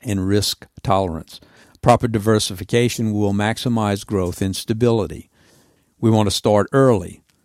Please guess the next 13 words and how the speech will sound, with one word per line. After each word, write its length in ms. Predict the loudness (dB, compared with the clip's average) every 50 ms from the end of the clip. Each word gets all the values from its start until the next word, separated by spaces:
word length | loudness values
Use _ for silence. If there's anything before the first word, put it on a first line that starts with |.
| _ _ _ _ _ _ _
Start 320 | -8 0 4 4 6 6 6
investing 760 | 4 4 4 4 4 2 0 0 0 0 2 2 0 -2 -2 -4
as 180 | -4 -4 -4 -4
soon 360 | -6 -4 0 2 2 4 2
as 120 | 0 -2
possible 640 | 0 2 4 4 4 2 0 -2 -4 -4 -4 -4 -4
to 120 | -4 -2 -2
maximize 760 | 0 0 0 -2 -2 -2 -4 -2 -2 -2 0 0 -2 -2 -4
the 160 | -4 -2 -2
effects 380 | -2 0 0 0 0 0 -2 -6
of 140 | -10 -8 -6
compound 580 | -4 -2 -2 -2 -2 -2 -2 -2 -2 -2 -4
growth 460 | -4 -2 -2 0 0 -2 -4 -6 -12